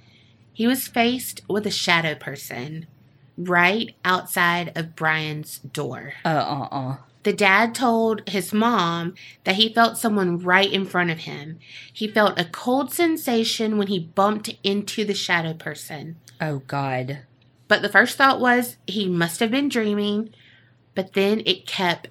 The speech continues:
Speaker 1: happening.
Speaker 2: See, it's all fun and games. You don't fucking believe your kid.
Speaker 1: Mm-hmm.
Speaker 2: And then, boom,
Speaker 1: Too
Speaker 2: you walk
Speaker 1: late.
Speaker 2: into a fucking shadow person.
Speaker 1: <laughs> Yep.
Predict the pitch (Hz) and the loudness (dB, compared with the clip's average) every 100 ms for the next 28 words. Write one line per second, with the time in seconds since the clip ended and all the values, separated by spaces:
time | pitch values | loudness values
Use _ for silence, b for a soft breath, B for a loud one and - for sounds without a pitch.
0 | _ - 180 165 156 143 131 151 - - | _ -6 -2 -2 -4 -8 -8 -10 -14 -20
1 | _ _ _ _ - - 208 202 - 170 | _ _ _ _ -8 4 6 6 4 2
2 | 127 143 202 262 277 294 320 285 240 226 | 6 6 8 6 6 8 8 8 6 2
3 | 175 165 214 214 240 226 240 240 240 320 | 4 2 2 2 4 4 2 2 0 6
4 | 277 208 214 247 262 269 392 381 _ _ | 8 8 8 8 8 6 4 2 _ _
5 | _ _ _ - 165 180 180 240 208 151 | _ _ _ 2 6 6 8 10 10 6
6 | 165 170 - _ - 170 180 180 277 226 | 0 -4 -14 _ 2 6 8 8 8 4
7 | 214 214 196 202 208 226 269 226 156 147 | 4 4 4 4 2 4 4 6 4 2
8 | 104 - - 233 403 392 349 330 277 294 | -4 -4 -2 4 6 6 6 6 4 2
9 | 277 220 190 - 254 - | 0 -6 -4 -4 -4 -6